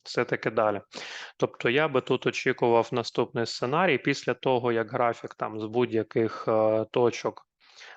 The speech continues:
почне пробивати оцю зону, тобто звідси починається у нас будь-який рух, е, ціни. Тому давайте я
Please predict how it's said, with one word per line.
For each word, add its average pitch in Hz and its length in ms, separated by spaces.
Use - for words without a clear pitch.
почне 123 360
пробивати 117 640
оцю 113 320
зону, 165 500
тобто - 360
звідси 120 460
починається 123 800
у 110 80
нас 117 260
будь-який 117 540
рух, 120 400
е, 110 240
ціни. 117 340
Тому 120 280
давайте 120 460
я 113 240